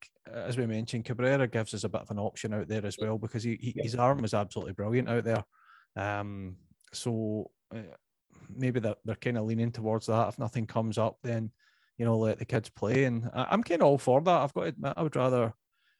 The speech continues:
Speaker 1: you know, there's a lot of money being put out in other players. Maybe it's time to let these young guys play and balance the lineup a little bit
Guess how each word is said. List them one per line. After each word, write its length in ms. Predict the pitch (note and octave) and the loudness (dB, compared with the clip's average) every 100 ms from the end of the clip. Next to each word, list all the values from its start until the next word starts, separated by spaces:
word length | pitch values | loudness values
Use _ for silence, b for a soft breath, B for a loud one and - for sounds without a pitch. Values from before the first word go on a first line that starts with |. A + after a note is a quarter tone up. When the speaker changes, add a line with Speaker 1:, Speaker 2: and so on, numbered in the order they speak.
| _ - | _ -4
Speaker 1:
you 80 | C#3 | 0
know, 60 | |
there's 120 | C3 B2+ | 2 4
a 60 | |
lot 120 | C#3+ A2 | 2 4
of 40 | |
money 500 | A#2 B2 A#2+ A2 _ _ _ - | 2 4 2 -2 _ _ _ -6
being 140 | G#2+ | -4
put 140 | - G2+ | -2 0
out 140 | A2+ | 0
in 80 | G2+ | 0
other 180 | A2+ G#2+ | -2 -2
players. 380 | - A#2+ C3 D3+ | -2 0 0 -2
Maybe 180 | C#3+ - | -6 -6
it's 100 | - | -2
time 180 | A#2 | -2
to 60 | G2 | -2
let 160 | G#2+ F#2 | -4 -4
these 160 | G#2+ | -2
young 180 | A2+ A#2 | -2 0
guys 320 | A2+ A#2 A#2 | 0 -2 -4
play 280 | - A2 A2+ | -6 -2 -2
and 100 | G#2 | 0
balance 340 | G#2 A2 A2+ | 0 2 0
the 60 | G#2 | -2
lineup 360 | G#2+ C3 C3+ C#3 | -2 -2 0 0
a 60 | |
little 200 | C3 - | 0 -2
bit 180 | B2+ | -4